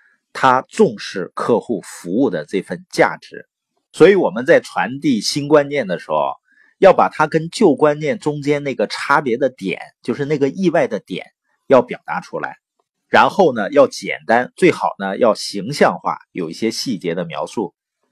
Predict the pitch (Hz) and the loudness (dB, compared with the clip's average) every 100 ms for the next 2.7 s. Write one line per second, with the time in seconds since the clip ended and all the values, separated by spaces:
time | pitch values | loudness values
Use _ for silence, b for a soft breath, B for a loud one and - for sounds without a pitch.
0 | _ 190 185 151 104 208 117 98 156 180 | _ 4 6 4 2 2 0 0 -2 -2
1 | 139 80 - 131 95 90 113 131 123 92 | -2 -4 0 0 0 -2 -6 0 0 0
2 | 110 104 101 120 101 - | -4 -4 -2 0 0 0